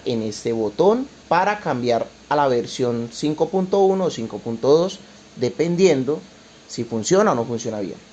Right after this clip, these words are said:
Entonces, por ejemplo, acá tenemos el mapa, un mapa mundi, en donde vamos a buscar el lugar del mundo que queremos calcular la hora mínima de sol.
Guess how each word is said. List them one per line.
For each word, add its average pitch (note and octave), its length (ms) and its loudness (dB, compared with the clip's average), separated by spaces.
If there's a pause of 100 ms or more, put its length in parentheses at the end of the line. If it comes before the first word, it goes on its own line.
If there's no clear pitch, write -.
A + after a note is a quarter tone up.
(460)
Entonces, G3 220 -2
por A3+ 120 4
ejemplo, E3+ 680 4
acá E3+ 280 -2
tenemos G3+ 380 0
el G3+ 140 2
mapa, F#3 500 0 (720)
un A#2 140 -6
mapa C3 300 0
mundi, C#3 440 0 (680)
en B2+ 100 -6
donde A#2 240 0
vamos A#2+ 280 0
a G3 60 4
buscar G#3 520 2
el D#3 100 0
lugar C3 440 -2
del F#3+ 160 0
mundo D#3+ 320 0
que C3+ 100 -10
queremos B2 480 -4
calcular E3+ 760 0
la B2 200 2
hora F3 460 4
mínima E3+ 580 0
de F2 140 -8
sol. D#3+ 240 2